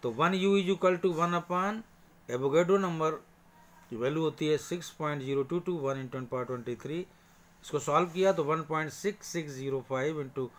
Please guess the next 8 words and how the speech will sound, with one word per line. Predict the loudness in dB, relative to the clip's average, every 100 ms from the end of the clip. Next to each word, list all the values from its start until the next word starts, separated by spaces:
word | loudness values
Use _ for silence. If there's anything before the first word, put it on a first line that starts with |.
| -20 -20 -20 4
ten | 6 6
to | 2
the | 2 0
power | 0 -2
minus | -2 -6 -8
twenty | -8 -10 -10
seven | -10 -10 -10 -12 -14
किलोग्राम। | -14 -14 -16